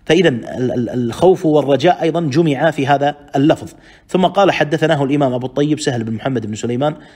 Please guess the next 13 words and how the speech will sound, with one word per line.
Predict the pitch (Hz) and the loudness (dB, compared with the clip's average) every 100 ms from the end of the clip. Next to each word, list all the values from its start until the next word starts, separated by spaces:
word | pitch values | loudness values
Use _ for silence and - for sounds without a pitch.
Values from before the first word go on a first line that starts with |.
| _ | _
آه، | - 117 113 110 | -4 -2 -2 -4
قال: | 104 131 | -2 -2
حدثنا | - 127 131 127 | -2 -4 -2 -2
أبو | 120 | -2
عمرو | 117 127 107 | -2 -2 -2
بن | |
المطر، | 113 127 139 156 | -4 -4 -2 -2
قال: | 127 | -2
حدثنا | 120 120 123 117 | -2 -4 -4 -6
القاسم | 107 120 110 | -6 -8 -6
بن | 107 | -8
زكريا | 113 - 120 | -6 -4 -4
المطرز، | 113 113 135 151 156 | -4 -4 -2 0 -2